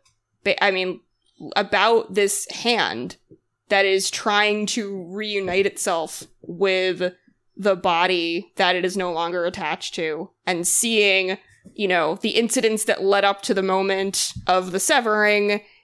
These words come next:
and then the adventures kind of that the hand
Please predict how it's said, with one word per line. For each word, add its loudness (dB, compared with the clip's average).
and 2
then 2
the 0
adventures 0
kind 0
of 2
that 0
the -2
hand -2